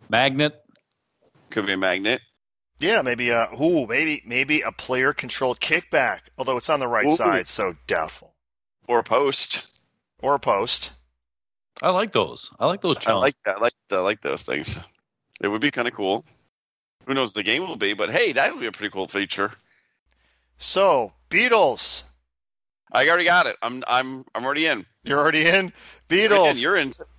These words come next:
Speaker 2: You're in too,
Speaker 3: Uh,
Speaker 2: right?
Speaker 3: <laughs> y-, you said you're in.
Speaker 2: You're in.
Speaker 3: Again now, for at least the fourth time, hearing the same rumor, it's looking like it's probably gonna be true, that the Beatles is basically gonna be a re-themed Sea Witch.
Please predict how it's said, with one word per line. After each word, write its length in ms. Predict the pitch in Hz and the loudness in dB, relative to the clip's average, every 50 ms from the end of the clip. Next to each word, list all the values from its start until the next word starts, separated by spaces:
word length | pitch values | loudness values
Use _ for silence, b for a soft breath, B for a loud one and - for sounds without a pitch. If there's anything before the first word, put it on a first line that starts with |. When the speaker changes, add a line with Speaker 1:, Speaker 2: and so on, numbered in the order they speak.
| _ - - | _ -12 -8
Speaker 2:
You're 100 | 190 180 | -4 -2
in 60 | - 208 | 0 2
too, 80 | 220 202 | 2 2
Speaker 3:
Uh, 60 | 143 | 4
Speaker 2:
right? 200 | 127 143 180 170 - - | 4 2 2 0 -4 -10
Speaker 3:
<laughs> 100 | - - 123 139 - | -12 -8 -8 -6 -6
y-, 100 | 131 120 - | -6 -6 -6
you 80 | 127 | -4
said 240 | 123 - - 135 113 | -2 0 0 0 -2
you're 260 | 104 95 98 101 98 | -2 -2 0 0 0
in. 160 | 98 98 98 - _ _ _ _ _ _ _ - | 0 -2 -4 -8 _ _ _ _ _ _ _ -4
Speaker 2:
You're 200 | 107 110 110 104 | -2 0 0 0
in. 140 | 95 92 - _ _ _ _ _ _ _ - | -2 -4 -8 _ _ _ _ _ _ _ -4
Speaker 3:
Again 460 | 143 147 120 143 170 190 202 196 185 | -4 -4 0 2 4 4 4 4 4
now, 220 | 180 165 156 151 | 4 6 6 4
for 200 | 147 - - 147 | 4 2 0 0
at 60 | 143 143 | 2 2
least 180 | 147 143 - | 2 0 0
the 80 | - 127 | -2 -4
fourth 360 | - - 139 143 143 139 - | -4 -2 -2 0 0 0 -2
time, 500 | - 143 139 135 131 127 120 117 113 107 _ _ _ - - | 0 0 2 2 2 2 0 -4 -6 -12 _ _ _ -8 -2
hearing 240 | 135 139 135 131 127 | 0 0 0 0 0
the 80 | 123 117 | 0 0
same 420 | - 143 139 135 131 127 123 120 | 0 2 2 2 0 0 -2 -2
rumor, 580 | 123 131 131 127 123 120 117 113 110 110 - _ _ - | 0 0 0 2 2 2 2 2 0 -2 -6 _ _ -6
it's 220 | 127 120 - - | -4 -2 0 0
looking 260 | 139 127 - 127 123 | 0 0 0 0 0
like 200 | 117 120 117 101 | 2 0 0 0
it's 140 | 110 104 - | -4 -8 -6
probably 320 | - 131 127 123 117 120 | 0 2 2 2 2 0
gonna 220 | 101 120 117 113 107 | -2 -2 -2 -2 -2
be 120 | 110 110 | -4 -4
true, 520 | - - 135 135 127 117 113 104 101 95 b b b b b b b | -2 0 0 2 2 2 2 0 -2 -4 b b b b b b b
that 160 | - 120 120 - | -4 -4 -4 -4
the 80 | 139 | -2
Beatles 420 | 107 143 147 143 139 131 127 113 120 | 0 0 0 2 2 0 -2 -2 -6
is 100 | 110 - | -6 -4
basically 400 | - 120 117 - - - 123 110 | -2 -2 -2 -2 -2 -4 -2 -2
gonna 180 | 120 117 120 | 0 -2 0
be 180 | 107 120 117 117 | 0 0 0 0
a 80 | 113 | 0
re-themed 640 | 110 107 117 131 147 147 - - 135 127 123 123 120 | -2 -2 0 0 0 0 0 0 0 0 0 -2 -2
Sea 240 | - - - 139 139 | -2 0 0 0 0
Witch. 540 | 131 120 104 92 - - - - - - | 0 0 -2 -2 -2 -2 -2 -2 -2 -4